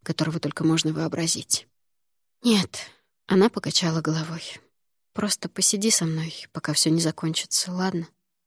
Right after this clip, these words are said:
Хотя нет, постой". Она моргнула. "Почему ты сказал про Дженни?"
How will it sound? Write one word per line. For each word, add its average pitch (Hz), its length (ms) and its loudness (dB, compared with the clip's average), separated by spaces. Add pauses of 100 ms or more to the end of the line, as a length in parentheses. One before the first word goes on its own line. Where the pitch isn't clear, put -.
(140)
Хотя 208 260 0
нет, 185 400 -2
постой". - 500 0 (480)
Она 175 220 4
моргнула. 165 560 4 (640)
"Почему 185 500 2
ты - 160 -4
сказал 214 420 2
про 208 200 2
Дженни?" 196 520 2